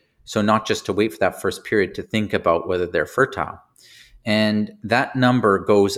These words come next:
up the further postpartum they are. So when you get past twelve months postpartum,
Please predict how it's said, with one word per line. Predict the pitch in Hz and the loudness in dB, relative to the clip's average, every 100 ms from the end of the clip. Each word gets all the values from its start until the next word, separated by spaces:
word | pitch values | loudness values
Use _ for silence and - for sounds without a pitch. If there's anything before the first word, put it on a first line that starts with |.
| - | 0
up | 113 95 - | 2 2 -2
the | - | -8
further | - - 117 107 104 | -8 0 2 4 2
postpartum | - 104 - 98 87 85 | 0 -4 -2 0 0 0
they | 85 | -4
are. | 87 95 - - _ _ | 0 0 0 -10 _ _
So | - - 101 | -6 2 2
when | 98 104 | 4 2
you | 101 | 0
get | 95 113 - | 0 -2 -2
past | 113 98 - | -4 -4 -2
twelve | 113 92 90 | 0 0 2
months | 123 175 | 0 -2
postpartum, | - 95 - - 85 87 | -2 -2 -2 -2 0 -2